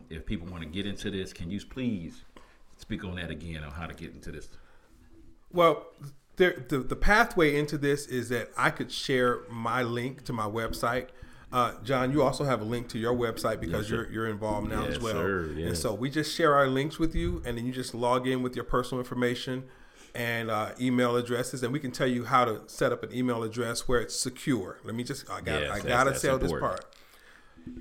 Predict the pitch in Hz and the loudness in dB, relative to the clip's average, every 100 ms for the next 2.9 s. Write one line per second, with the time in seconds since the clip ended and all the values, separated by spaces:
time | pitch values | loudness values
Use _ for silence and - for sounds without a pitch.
0 | 107 120 139 160 190 196 214 180 196 165 | -6 2 6 8 6 6 2 4 4 2
1 | 160 135 170 170 151 147 156 135 127 120 | 0 0 2 4 4 4 2 4 4 6
2 | 139 156 135 143 151 151 120 113 | 6 6 4 6 6 6 4 0